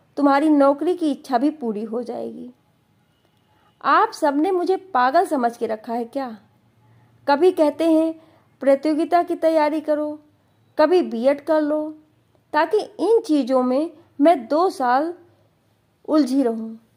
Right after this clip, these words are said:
और रोटी थापती रहूं। ये सही नहीं है, यही सच है। आप लोगों ने मेरे साथ शादी का समझौता किया है, साझेदारी नहीं। आपके घर को चौबीसों घंटे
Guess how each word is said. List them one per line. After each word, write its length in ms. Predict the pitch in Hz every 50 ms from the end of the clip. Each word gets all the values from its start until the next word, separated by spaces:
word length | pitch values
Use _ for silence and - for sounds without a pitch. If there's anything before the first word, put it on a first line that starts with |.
| _ _ _ _ _ _ - 262
और 180 | 294 330 330
रोटी 320 | 302 294 285 277 285 294 285
थापती 460 | 285 240 220 220 - _ - 247 240
रहूं। 240 | 233 220 220 220 240 - _ _ _ _ _ _ _ _ _ _ _ _ _ _ _ _ _ _ _ -
ये 200 | 226 294 359 381
सही 300 | - 320 285 277 294 294
नहीं 320 | 285 269 240 247 247 247 240
है, 140 | 226 220 220 _ _ _ _ _ _ _ _ _ _ _ _ _ _ _ _ _ - -
यही 380 | 226 262 302 302 302 370 392
सच 360 | 381 - 359 339 339 339 -
है। 240 | 247 226 226 214 - _ _ _ _ _ _ _ _ _ _ -
आप 260 | 269 311 359 359 339
लोगों 320 | 294 285 302 320 294 359 359
ने 180 | 339 330 330 330
मेरे 360 | 302 277 277 302 320 359 330
साथ 260 | - 269 247 247 233 233 _ _ _ _ _ _ -
शादी 360 | - 254 254 269 262 339 349
का 140 | 359 330 285
समझौता 600 | - - 254 247 226 247 240 240 240 277 269 254
किया 280 | 262 233 202 - 233
है, 220 | 220 214 247 247 - _ _ _ _ _ _
साझेदारी 760 | - - 269 247 233 233 226 254 254 240 233 220 220 226 220
नहीं। 320 | 208 208 220 220 220 220 214 - _ _ _ _ _ _ _ _ _ _ _ _ _ _ _ _ _ _ _ -
आपके 380 | 277 302 339 349 349 - 339 294
घर 240 | 240 277 285 294 302
को 160 | 302 302 294
चौबीसों 640 | 294 - 294 285 302 285 359 359 359 370 359 294
घंटे 400 | 262 254 247 233 240 262 262 269